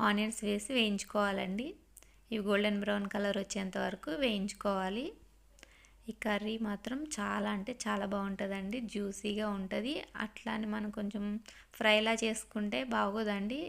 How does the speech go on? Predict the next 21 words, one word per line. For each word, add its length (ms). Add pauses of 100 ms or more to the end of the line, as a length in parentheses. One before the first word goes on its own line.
(100)
దీన్ని 280
నేను 220
గ్రేవీలానే 640
చేస్తాను. 480 (720)
ఇందులో 240 (100)
సాల్ట్ 360
వేసుకొని 540
మగ్గించుకోవాలి 840
ఆనియన్స్ని. 540 (2750)
అలాగే 280
ఇందులోనే 360 (100)
కాజు 340
వేస్తున్నానండి. 760 (360)
మీరు 160 (140)
ఏ 20 (160)
కర్రీలో 380
అయినా 180 (100)
సరే 240 (240)
కాజు 380
వేస్తే 360 (280)
దాని 160